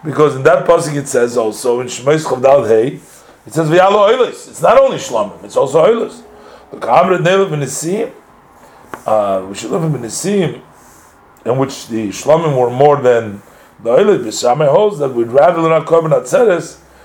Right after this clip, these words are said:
'cause Donim Dover Anoeg L'Doides, Medover Anoeg L'Doides,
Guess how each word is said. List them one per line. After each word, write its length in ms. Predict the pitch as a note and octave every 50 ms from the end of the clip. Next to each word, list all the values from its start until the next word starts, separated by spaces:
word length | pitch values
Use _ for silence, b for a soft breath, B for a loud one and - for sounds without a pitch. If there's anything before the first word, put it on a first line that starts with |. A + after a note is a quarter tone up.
| b b b b b
'cause 180 | - C3 B2+ A#2
Donim 560 | B2 D#3 F#3 G#3 G#3 G3 F#3 F3 D#3+ D3+ B2+
Dover 280 | A#2 D#3+ F3+ F#3+ F3+ E3+
Anoeg 380 | C#3+ C3+ C#3+ D#3+ E3+ F3 E3
L'Doides, 720 | E3 E3 E3+ D#3+ E3+ G#3+ A#3+ A#3+ A3 G3 F3+ F3 F3 - -
Medover 400 | C3+ C#3 C#3 D#3+ F3 F3 F3+ F3
Anoeg 200 | E3+ F3 F3+ F3
L'Doides, 600 | F3+ F3+ F3 A3 A#3 A#3 G#3 F#3+ F#3 F#3 - -